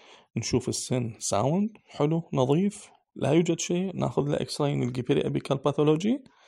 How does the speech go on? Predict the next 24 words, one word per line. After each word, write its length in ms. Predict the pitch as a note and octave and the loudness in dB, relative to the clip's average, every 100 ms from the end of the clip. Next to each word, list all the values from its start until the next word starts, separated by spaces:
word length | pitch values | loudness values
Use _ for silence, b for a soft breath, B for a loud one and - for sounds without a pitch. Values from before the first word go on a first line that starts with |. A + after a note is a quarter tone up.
| B B B B B _ - | B B B B B _ 6
إذن 300 | E3 C#3 B2+ | 6 6 2
هذا 320 | C3 C3 B2 | 2 2 2
نضطر 380 | A#2+ - C3 A#2+ | 0 0 -2 0
لقلعة 560 | A2+ A2 C3+ - F#3+ _ b b b - | 0 0 -2 -4 -8 _ b b b -6
عندما 600 | B2+ B2+ B2 A#2 A2 A#2 B B B _ | -2 0 0 0 -2 -4 B B B _
يكون 340 | - - E3 F3 | -8 0 2 4
لدينا 500 | D#3 E3+ D#3+ C#3+ E3 | 2 2 0 0 -2
هذه 100 | D3+ | -4
الحالات 440 | - C#3+ D3+ D3+ | -4 -4 -4 -4
المرضية 640 | C#3 C3+ C3+ D3 D#3+ C#3+ | -4 -2 -2 -2 -2 -4
أكثر 220 | - - | -6 -8
شيء 260 | - - - - B B B B B - | -12 -10 -12 -14 B B B B B -6
بالجراحة 560 | A2+ A2 G#2+ B2 - | -4 -2 -2 -2 -2
القلبية 600 | C#3 - C#3 C3+ D3+ F3+ G#3 _ _ _ _ b b b _ _ - | -4 -2 -2 -2 -2 -2 -4 _ _ _ _ b b b _ _ 0
أو 220 | B2 A#2+ - | 0 -2 -8
بتعويض 580 | B2 A#2+ A#2 A#2 A#2 A#2 | -10 -4 0 4 4 2
الصمامات 680 | - B2 A#2 A2 A2+ C#3 | -2 -4 -4 -2 -2 0
القلبية 640 | D3 - D3 D3 E3 F3 G3+ - _ - _ _ - | -4 0 0 0 0 0 -2 -6 _ -20 _ _ -6
أو 160 | C#3+ C#3 | 2 2
في 220 | - C#3 | 2 -6
حاملة، 540 | - C3 B2+ B2+ C3 - _ _ - | -2 -2 0 0 -2 -8 _ _ -20
في 180 | - C3+ | -6 -6
حالة 300 | - C3+ B2+ | -2 0 0
زراعة 520 | B2 A#2+ B2+ - B2+ | 0 -2 0 -2 -4